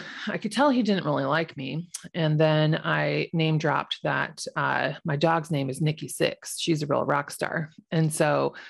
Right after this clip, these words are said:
uh, he got a kick out of that because, of course, Nikki Sixx is in Motley Crue. And it, you know, maybe helped the goody two shoe outfit a little bit. So anyway, that was the second Slipknot house that I was in. And then we listed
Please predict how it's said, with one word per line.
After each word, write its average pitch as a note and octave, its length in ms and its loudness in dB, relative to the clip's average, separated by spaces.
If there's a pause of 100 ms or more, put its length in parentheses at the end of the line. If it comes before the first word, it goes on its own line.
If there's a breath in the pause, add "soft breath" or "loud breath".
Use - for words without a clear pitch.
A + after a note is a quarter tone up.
(340 loud breath)
uh, D3 400 -2 (280)
he - 180 4
got D3+ 140 2
a D3+ 40 -4
kick D#3 220 -2
out B2+ 140 -4
of C3 60 -2
that C#3+ 260 -2
because, D#3 260 -4
of - 80 -20
course, C#3+ 240 -2
Nikki C#3 220 -6
Sixx - 320 -6
is C#3 120 -6
in C#3 280 -4
Motley B2+ 260 -2
Crue. - 320 2 (560 loud breath)
And D#3 300 2
it, D#3 340 0
you D#3+ 160 -2
know, C#3+ 240 0 (260)
maybe D3 760 2
helped D#3+ 460 -2
the D#3 120 -2
goody D#3 200 -2
two D#3 200 -2
shoe D#3 180 -4
outfit - 380 -4
a D#3 60 -4
little C#3+ 200 -6
bit. - 160 -6 (320 loud breath)
So - 160 2
anyway, E3 300 2
that F#3+ 160 2
was G#3+ 100 0
the G#3+ 80 -2
second F3+ 360 -2
Slipknot D#3+ 420 -4
house D3 240 -4
that D3 100 -4
I C#3+ 40 -2
was D3+ 140 -4
in. D#3 120 0
And F3+ 160 0
then G3+ 80 4
we G#3 100 6
listed F#3 840 2